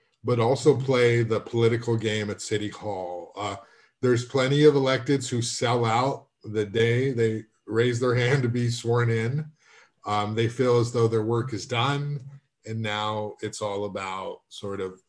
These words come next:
their efforts to show how incredible they are. Um, how do you stay true to who you are and, and be effective at City Hall and not get swallowed by the bureaucracy?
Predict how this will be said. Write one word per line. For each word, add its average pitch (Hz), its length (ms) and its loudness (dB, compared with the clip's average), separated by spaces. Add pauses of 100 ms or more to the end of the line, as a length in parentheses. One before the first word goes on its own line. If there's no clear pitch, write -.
(180)
their 107 460 -4
efforts 104 480 -8
to 95 340 -10 (480)
show 104 360 0
how 101 400 -6
incredible 104 560 -6
they 92 180 -8
are. 82 300 -14 (720)
Um, 110 280 -2
how 185 160 0
do 247 100 4
you 233 480 0 (140)
stay 180 300 2
true 180 320 6
to 156 80 4
who 160 120 2
you 156 200 4
are 160 360 4
and, 113 260 -4
and 113 200 -4
be 147 140 2
effective 147 500 -2
at 113 120 0
City 131 240 -6
Hall 135 320 -2
and 110 100 -2
not 127 140 -2
get 120 200 -4 (220)
swallowed 120 580 -2
by 107 140 -4
the 104 120 -6
bureaucracy? 104 760 -8